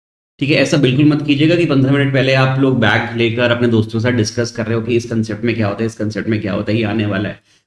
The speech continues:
उससे पहले please शांत हो जाइए। स्कूल में ऐसा करते थे, अब आप बड़े हो चुके हैं,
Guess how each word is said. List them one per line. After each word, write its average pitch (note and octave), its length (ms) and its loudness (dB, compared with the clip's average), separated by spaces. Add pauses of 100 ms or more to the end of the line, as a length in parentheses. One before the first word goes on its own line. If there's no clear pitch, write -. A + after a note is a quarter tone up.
(200)
उससे D#3 240 0
पहले C3 240 2
please C3+ 320 2
शांत A2+ 340 0
हो A2 120 4
जाइए। F#2+ 360 -2 (800)
स्कूल C3+ 280 2
में B2+ 120 6
ऐसा A#2 180 2
करते A2+ 280 -2
थे, F3+ 100 -4
अब D#3+ 160 0
आप C3+ 80 0
बड़े F#2+ 200 0
हो F#2+ 120 0
चुके F#2+ 280 -6
हैं, - 200 -10